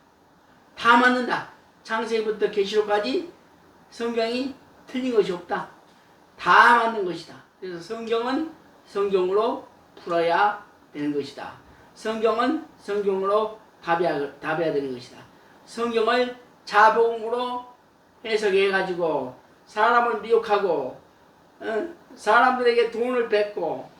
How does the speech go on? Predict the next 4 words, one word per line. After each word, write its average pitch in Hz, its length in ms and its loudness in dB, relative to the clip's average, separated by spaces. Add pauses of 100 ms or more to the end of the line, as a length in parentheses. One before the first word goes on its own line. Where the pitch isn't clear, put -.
(240)
사람들의 240 920 2
모든 262 680 2
것을 220 520 -2 (440)
다, 226 420 2